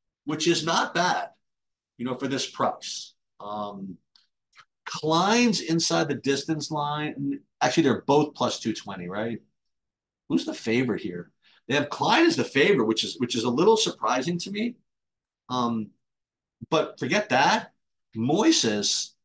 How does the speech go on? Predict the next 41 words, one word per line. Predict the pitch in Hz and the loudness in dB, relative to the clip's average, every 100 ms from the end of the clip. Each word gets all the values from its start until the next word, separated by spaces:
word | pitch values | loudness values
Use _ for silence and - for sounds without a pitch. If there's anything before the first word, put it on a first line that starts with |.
| _ | _
in | 135 143 | -4 -2
addition | 135 180 196 247 | 0 0 0 -2
to | 160 | 0
his | 160 139 | 0 0
inside | 170 - 175 | -4 -4 -4
the | 135 | -4
distance | 135 151 160 120 | -6 -6 -8 -8
line | 123 117 104 | -6 -6 -4
being | 120 117 107 107 | -2 -2 -2 -4
just | 139 - | -6 -8
as | 110 | -8
good, | - 117 160 156 _ _ _ _ - | -4 -2 0 -2 _ _ _ _ -4
I | |
mean, | 120 | -2
he's | 107 - 320 320 | -2 2 4 4
the | |
one | 320 135 | 2 0
with | - | -2
the | |
takedown | - - - 107 98 | -2 0 0 -2 -6
upside, | - - - - _ _ _ _ _ _ _ _ _ _ _ _ _ - | -6 -8 -8 -14 _ _ _ _ _ _ _ _ _ _ _ _ _ -10
right? | - 208 - - | -6 -4 -6 -4
I | |
mean, | 110 | -2
he's | 117 214 | -2 -2
the | 247 | 0
one | 156 117 | 2 2
with | 113 | 2
the | 104 78 - _ _ _ - | 0 -4 -6 _ _ _ -2
four | 135 135 | 0 2
takedowns, | 143 135 127 117 | 2 2 0 -2
two | - | -2
takedowns, | 123 131 123 127 123 | -2 -2 -2 -6 -6
one | 117 | -6
takedown, | 127 - 113 | -6 -6 -8
whatever. | 98 110 - 95 | -4 -2 -2 -4
So, | - 113 104 - _ _ _ _ _ _ - | -6 -2 -2 -4 _ _ _ _ _ _ -4
I | |
mean, | 123 120 | 0 0
for | - 104 | 0 0
me, | 120 214 170 98 - | 2 4 2 0 -12